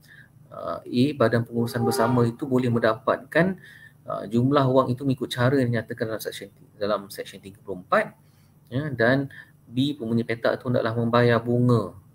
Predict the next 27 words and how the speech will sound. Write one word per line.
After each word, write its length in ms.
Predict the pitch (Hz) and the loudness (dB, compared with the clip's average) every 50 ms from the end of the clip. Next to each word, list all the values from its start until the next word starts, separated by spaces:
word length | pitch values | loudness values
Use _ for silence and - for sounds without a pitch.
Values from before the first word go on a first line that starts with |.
| _ - | _ -18
ya, 320 | 117 110 123 135 143 135 131 - | -12 -8 -8 -6 -6 -8 -6 -4
pada 240 | 101 101 104 104 110 110 | -2 -2 -2 -2 -6 -8
kadar 320 | - 107 104 104 113 110 110 | -4 -4 -2 2 2 0 0
ditentukan 400 | 110 107 101 104 - - - 90 | 0 -6 -18 -20 -18 -10 -8 -8
oleh 160 | 95 101 98 | -6 -4 -4
badan 160 | 101 98 - | -6 -6 -6
pengurusan 240 | - - - 98 98 | -12 -14 -12 -12 -12
bersama 320 | 95 - 92 95 95 104 | -10 -10 -10 -8 -8 -10
itu 320 | 104 - - - 156 165 160 - - - - - - - - | -12 -10 -4 -2 -2 -2 -2 -4 -12 -18 -20 -20 -20 -12 -4
di 80 | 110 | -2
bawah 320 | 117 117 110 110 113 113 110 - | 2 4 4 4 4 4 2 -2
perenggan 400 | 113 110 107 110 107 104 104 104 | -4 -6 -6 -6 -4 -6 -6 -6
sembilan 240 | - - 98 95 98 | -8 -10 -10 -10 -8
belas 240 | 101 104 101 101 95 | -6 -6 -6 -4 -6
satu 240 | 92 - - 104 104 | -8 -8 -8 -14 -10
D, 160 | 101 127 139 131 117 | -6 -4 -4 -2 -2
tetapi 240 | 110 104 107 107 | -4 -4 -6 -6
bunga 160 | 113 110 101 98 | -10 -8 -8 -8
itu 320 | 98 - - - 170 160 - - - - _ - | -8 -8 -10 -12 -12 -12 -12 -18 -20 -18 _ 0
tidak 160 | 123 127 101 110 | 4 4 6 6
boleh 320 | 117 117 120 120 110 107 | 6 6 6 6 4 2
melebihi, 720 | 110 107 104 107 101 104 107 104 107 127 175 220 233 - - - - - - - - - - - | -2 -2 -2 -4 -4 -4 -8 -10 -4 -2 0 0 0 -2 -4 -18 -20 -20 -20 -20 -20 -18 -8 -4
ah, 560 | - 95 90 90 90 87 87 87 87 92 92 | -2 0 2 4 4 4 4 2 0 0 -2
sepuluh 320 | - - - - 131 127 120 | -6 -8 -2 2 2 4 4
peratus 400 | 120 113 110 - - - - - | 4 4 2 2 0 -4 -4 -4
setahun. 480 | - - 95 101 101 92 - - - - - - - _ _ - - - - | 0 0 0 2 2 -4 -4 -6 -8 -20 -20 -20 -20 _ _ -20 -20 -10 -2
Ya. 240 | 110 135 156 151 | 0 0 0 0